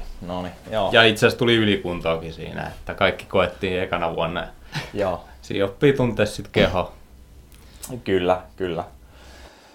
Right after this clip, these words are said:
Speaker 1: Joo, varmaan sit jollekin aloittelevalle vois, vois tota, jos lähtee,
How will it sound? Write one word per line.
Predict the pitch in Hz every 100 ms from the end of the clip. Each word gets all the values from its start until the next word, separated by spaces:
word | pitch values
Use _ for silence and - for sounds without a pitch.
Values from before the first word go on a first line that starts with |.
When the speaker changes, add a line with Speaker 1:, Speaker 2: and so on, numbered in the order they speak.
| _
Speaker 1:
Joo, | 110 110
varmaan | 123 127 151 165 -
sit | 170 -
jollekin | 160 156 156 170 151 139 - - -
aloittelevalle | 156 147 143 139 135 139 135 131 127 -
vois, | 131 127 127 - -
vois | 127 123 -
tota, | 110 113
jos | 113
lähtee, | 120 113 - 104 101 95